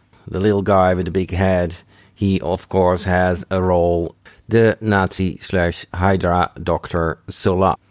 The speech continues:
in the Captain America movies and in an episode of Agent Carter.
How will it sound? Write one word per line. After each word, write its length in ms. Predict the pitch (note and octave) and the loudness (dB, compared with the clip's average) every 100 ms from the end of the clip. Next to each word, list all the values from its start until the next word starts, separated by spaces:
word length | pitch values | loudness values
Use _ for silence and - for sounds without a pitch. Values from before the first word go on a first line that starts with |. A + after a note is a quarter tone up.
| - | -6
in 140 | A2 | -4
the 80 | A2 | -2
Captain 380 | - A2+ - G#2 | -2 -2 0 2
America 560 | G2+ G2+ G2 - F#2+ F#2+ | 4 2 2 0 0 4
movies 760 | A2 B2 G#2+ A2+ A2 A2 G#2+ | 4 4 2 2 2 0 -2
and 400 | - G2 F#2+ F#2+ | 0 2 4 2
in 300 | - F#2 F#2 | 0 0 -2
an 220 | E2+ F#2 D#2+ | -2 -2 -2
episode 480 | F2 F#2+ F#2 F2+ | -4 -2 -2 -2
of 160 | E2+ F#2+ | -2 -2
Agent 440 | F#2 F#2 F#2 G2 | 0 0 0 -2
Carter. 580 | - A#2 A2 - F2+ F2+ | 0 2 2 2 -2 -4